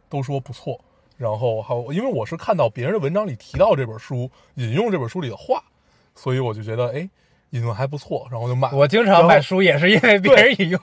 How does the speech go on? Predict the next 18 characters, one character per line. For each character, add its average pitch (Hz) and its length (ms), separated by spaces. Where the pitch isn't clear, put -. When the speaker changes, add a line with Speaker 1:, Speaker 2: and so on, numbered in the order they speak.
Speaker 2:
了 190 80
一 160 40
些 190 280
话。 190 140
Speaker 1:
对， 135 60
对， 151 80
然 165 80
后 208 180
这 311 140
个 214 80
书 294 120
特 311 140
别 285 80
难 254 260
买， 339 240
Speaker 2:
嗯。 98 420
Speaker 1:
就 254 80
是 - 280